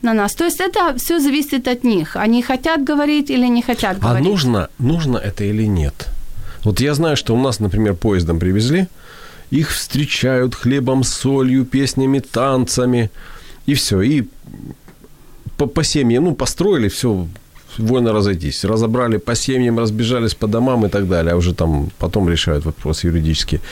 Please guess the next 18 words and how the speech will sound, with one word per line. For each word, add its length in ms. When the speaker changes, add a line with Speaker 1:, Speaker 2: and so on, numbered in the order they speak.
Speaker 2:
То 80
есть, 160
э, 320
может 340
быть, 340
наверное, 800
это 260
тоже 280
хорошо, 560
когда 300
сразу 800
ты 140
в 160
объятия 800
любимых, 880
жены, 420
детей 500
попал? 580